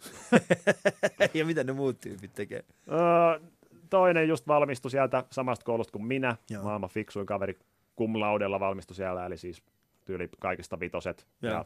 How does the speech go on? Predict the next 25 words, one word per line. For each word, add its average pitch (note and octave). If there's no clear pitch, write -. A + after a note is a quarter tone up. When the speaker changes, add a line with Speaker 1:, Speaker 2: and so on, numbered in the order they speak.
Speaker 2:
totta F2+
kai F2
lopputyöstäkin E2+
vitonen, E2+
ihan E2+
superfiksu F2
kaveri, E2+
ja E2+
toinen F#2+
opiskelee E2+
myös D#2+
sitten -
pelikoodaamista, D#2
että -
Speaker 1:
Joo. F#2
Speaker 2:
sitten F#2+
se -
varmaan G#2+
menee G#2
sitten G2+
loppujen G2
lopuksi F#2
ehkä G2
johonkin F#2
toiseen B2